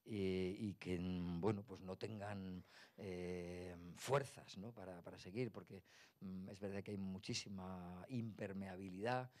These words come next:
y que, bueno, mm, yo, mm, desconozco en este momento cómo están las cosas, cómo es el, el, el, el trasvase, por ejemplo, de aquí, de esta formación profesional, al, al, al mundo profesional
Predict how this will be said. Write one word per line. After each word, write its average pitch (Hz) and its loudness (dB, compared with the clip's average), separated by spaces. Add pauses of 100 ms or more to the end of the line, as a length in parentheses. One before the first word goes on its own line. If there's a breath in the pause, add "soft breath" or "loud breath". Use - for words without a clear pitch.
(300 loud breath)
y 113 2
que, 101 6
bueno, 104 4
mm, 104 -2
yo, 107 4
mm, 92 -8
desconozco 107 -2
en 98 -4
este 101 -4
momento 95 2
cómo 95 -2
están 98 -8
las 95 -8
cosas, 101 -8 (300 loud breath)
cómo 98 0
es 95 0
el, 95 0
el, 92 -4
el, 95 -6
el 92 -2
trasvase, 95 -2
por 101 -6
ejemplo, 101 -2
de 87 -2
aquí, 104 -4
de 92 -4
esta 92 -10
formación 95 -8
profesional, 92 -6 (360 loud breath)
al, 92 -6
al, 95 -2
al 90 -8
mundo 98 -2
profesional 95 -4